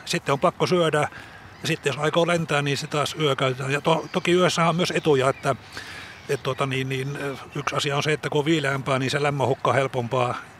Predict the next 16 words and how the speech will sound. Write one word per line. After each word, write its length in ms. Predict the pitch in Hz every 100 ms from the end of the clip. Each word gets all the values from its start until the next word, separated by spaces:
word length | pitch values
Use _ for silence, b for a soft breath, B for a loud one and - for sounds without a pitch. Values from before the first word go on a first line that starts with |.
| -
Ei 60 | 131
tarvitse 240 | 131 -
niin 140 | 135 127
paljon 220 | 131 131
ehkä 160 | 127
haiduttaa 420 | 120 131 - 139 131
vettä 360 | 135 - 120
sen 140 | - 131
lämmön 260 | 131 120
poistamiseen. 720 | 131 120 131 123 127 123 123 B B B -
Ehkä 240 | 147 -
se, 60 | 139 - -
myös 220 | 143 139
saalistus-, 440 | 156 143 120 123 -
saalistusjutut 720 | 151 131 131 113 139 131 127
on 260 | 131 123